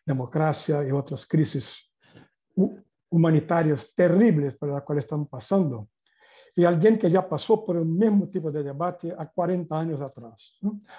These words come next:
Cuando empezábamos en Latinoamérica la discusión sobre el tercer, la tercer, el, el paradigma de las tics, ¿no?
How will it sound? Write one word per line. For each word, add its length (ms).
Cuando 320
empezábamos 720
en 80
Latinoamérica 720
la 100
discusión 680
sobre 380
el 260
tercer, 560
la 180
tercer, 380
el, 120
el 320
paradigma 520
de 100
las 220
tics, 400
¿no? 220